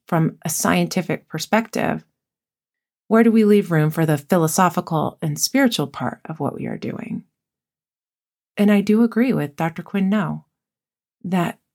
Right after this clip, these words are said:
both can be true at the same time, that I can find a way for both to exist in parallel instead of in contradiction of each other.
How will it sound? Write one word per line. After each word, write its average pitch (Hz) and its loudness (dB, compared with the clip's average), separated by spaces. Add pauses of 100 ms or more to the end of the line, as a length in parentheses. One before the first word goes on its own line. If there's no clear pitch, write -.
(100)
both 185 0
can 226 4
be 208 2
true 208 0
at - -6
the 170 -6
same 170 -6
time, 180 -6 (1200)
that 190 -4
I 175 0
can 196 2
find 185 2
a 175 2
way 170 2
for 151 0
both 160 0
to 165 0
exist 156 0
in 151 0
parallel - 0
instead 160 0
of 147 -4
in 156 0
contradiction 151 -2
of - -6
each - -6
other. - -10